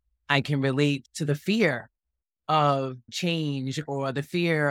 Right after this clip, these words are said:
of moving on and all of those things. And I think what she said at the end about people being afraid to reach out for help is the most important thing, right? And we have to get better about asking for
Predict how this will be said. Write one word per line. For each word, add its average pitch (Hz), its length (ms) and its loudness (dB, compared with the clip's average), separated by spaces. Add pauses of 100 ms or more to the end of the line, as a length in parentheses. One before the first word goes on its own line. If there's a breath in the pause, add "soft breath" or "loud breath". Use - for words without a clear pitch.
of 131 380 -2
moving 147 380 2
on 135 460 -4
and 131 220 -6
all 147 300 2
of 131 100 -2
those 131 280 -6
things. 127 580 -4
And 131 440 -6 (540)
I 151 160 2
think 151 300 -2
what 151 160 2
she 143 260 -4
said 160 280 0
at 143 140 -2
the 143 160 -4
end 165 360 0
about 131 600 -6
people 156 280 -6
being 139 240 -2
afraid 143 440 -2
to 147 120 -2
reach 135 260 -6
out 131 240 -2
for 135 100 -6
help 131 380 -2 (840)
is 156 260 2
the 165 100 -2
most 170 440 2
important 156 580 0
thing, 135 340 -4
right? 143 460 -6
And 147 180 -2
we 151 120 0
have 151 320 0
to 160 80 -2
get 139 200 -4
better 139 300 -4
about 131 420 -6
asking 151 520 -2
for 135 100 -6